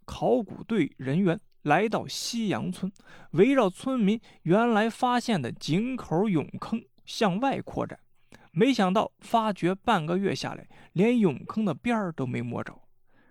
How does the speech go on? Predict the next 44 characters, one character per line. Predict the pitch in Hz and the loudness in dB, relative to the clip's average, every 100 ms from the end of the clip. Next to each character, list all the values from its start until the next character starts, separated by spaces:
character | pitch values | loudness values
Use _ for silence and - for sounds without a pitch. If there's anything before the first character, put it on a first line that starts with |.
| _ _ | _ _
当 | 240 233 | 0 2
程 | - 220 262 | 2 2 2
学 | 226 | 2
华 | 247 196 196 _ - | 4 4 2 _ -2
等 | 160 | -2
考 | 139 - 170 247 | -2 0 4 4
古 | 170 139 | 2 0
人 | 147 | 0
员 | 190 208 - | 0 -2 -4
拔 | - 202 240 | -2 2 2
出 | 254 254 | 0 -4
探 | 254 - 240 147 | -4 -2 0 -2
铲 | - - - _ _ _ | -6 -10 -14 _ _ _
要 | 220 185 | 0 2
修 | 135 - 277 262 | 0 -2 -2 -2
工 | 262 262 | -4 -2
时， | 214 - - _ - - | -4 -6 -16 _ -20 -4
一 | 190 | 0
位 | 285 247 | 2 0
白 | - 208 262 | 0 0 2
发 | 262 220 | 0 0
老 | 151 123 | 2 0
头 | - 175 - _ | -2 -4 -4 _
慢 | 190 175 | 2 2
慢 | 131 147 | 2 -4
地 | 123 | -6
走 | - - - | -8 -10 -10
了 | 120 | -12
过 | 117 | -12
来。 | 98 - _ _ _ _ _ - | -14 -16 _ _ _ _ _ 4
白 | 214 277 | 6 6
发 | 262 247 | 6 6
老 | 185 | 6
头 | 170 214 240 | 6 4 2
向 | 247 190 | 0 0
持 | - 202 247 | -2 -4 -4
铲 | - 143 | -2 -2
的 | 131 | -2
程 | - 180 220 | -2 -2 0
学 | 220 | 0
华 | 170 139 | 0 -2
就 | 185 | -2
问 | 156 156 117 | -2 -4 -6
道 | - | -12